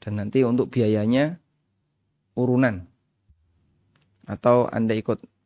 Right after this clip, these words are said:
ikut, apa, ikut bantu biayanya, sehingga nanti pembantu itu yang bertugas membersihkan atau ngurusi ibu tiri yang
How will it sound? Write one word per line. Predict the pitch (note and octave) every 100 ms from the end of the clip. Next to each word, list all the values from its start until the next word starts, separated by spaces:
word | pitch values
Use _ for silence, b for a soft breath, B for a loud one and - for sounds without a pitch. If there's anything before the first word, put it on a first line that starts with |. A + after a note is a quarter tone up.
| -
ikut, | A2+ A2 G#2 - _ - _ -
apa, | G#2+ - A2+ G2+
ikut | A2+
bantu | G#2+ G#2 G#2 B2 B2+
biayanya, | B2 G#2 G2 F#2+ F2+ G2+ - _ _ _ _ _ _ _ _ _ _ _ _
sehingga | _ A2 A2
nanti | B2+ A#2+ B2
pembantu | C3+ A#2 A2 A2
itu | G#2+ D3
yang | C3+
bertugas | A#2 G#2+ A2 A2 C3+ C3 - - - - _ _ _ _ _ _ _ _
membersihkan | G#2 G#2 G2 - A#2 A#2+ A2 G#2+ G#2+ G#2+ G#2 G2+ - _
atau | - F#2+
ngurusi | A#2 A2+ A2 - A#2
ibu | A2 G#2
tiri | - A2 A#2 A2
yang | G2+ G2